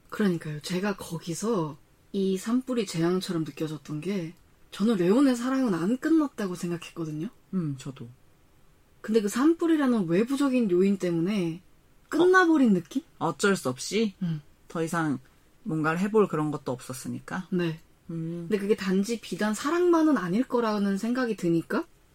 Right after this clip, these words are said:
Speaker 1: 그렇게 다 타버리고 쟤만 남고 아무 소리도 안 들리는 그 상황이 레온 본인에게는 뭐 본인의 옹호일 수도 있겠습니다만 너무 가혹하게 느껴졌다는 거죠.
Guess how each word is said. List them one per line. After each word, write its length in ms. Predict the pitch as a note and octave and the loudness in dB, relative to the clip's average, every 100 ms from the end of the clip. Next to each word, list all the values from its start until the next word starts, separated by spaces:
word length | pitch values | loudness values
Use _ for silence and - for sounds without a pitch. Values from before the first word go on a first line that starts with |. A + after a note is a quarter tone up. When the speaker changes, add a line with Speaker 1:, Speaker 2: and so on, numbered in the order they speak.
| _ _ _ | _ _ _
Speaker 1:
그렇게 280 | - B3 A3+ | -2 0 0
다 460 | - - F#3+ F#3+ F#3+ | -4 0 2 2 0
타버리고 600 | - D#4+ - E4 C4+ A3+ | -4 -2 4 4 6 0
쟤만 480 | - F3+ G#3+ A3+ G#3 | 2 2 4 4 4
남고 580 | F#3 F3+ - F#3 E3+ - - - _ - | 2 0 0 0 0 -4 -20 -20 _ 0
아무 300 | A3+ E4+ E4+ | 6 8 8
소리도 320 | D#4+ C#4 G#3+ | 4 2 0
안 180 | E3+ F#3 | 0 -2
들리는 340 | G#3 G3 F#3 | 0 0 -2
그 120 | E3+ | -4
상황이 600 | G3 G3 F3 F#3+ G3+ E3+ - _ _ _ _ _ _ - | -2 0 0 2 0 -2 -6 _ _ _ _ _ _ 4
레온 320 | G3 B3 B3+ | 10 10 10
본인에게는 960 | - A3 C#4+ C#4+ G3+ F3+ F#3 F#3+ E3+ - _ - | 4 6 6 6 4 2 2 0 -2 -6 _ -6
뭐 120 | E3 | -4
본인의 460 | - G3+ A3+ G3+ - | 0 2 4 2 0
옹호일 360 | F3+ A3 A3 G#3+ | 2 4 2 0
수도 160 | - | -2
있겠습니다만 840 | E3 F3+ - F#3 E3+ E3 E3 E3 - _ _ _ _ | -4 -4 -4 -4 -2 -2 -2 -4 -10 _ _ _ _
너무 180 | F#3 F#3 | 0 0
가혹하게 540 | - F3 G3 G#3+ G3+ | -2 -2 -2 -2 -2
느껴졌다는 500 | E3 E3 E3 D#3 D#3 | -2 -4 -8 -10 -10
거죠. 260 | F#3 - | -12 -18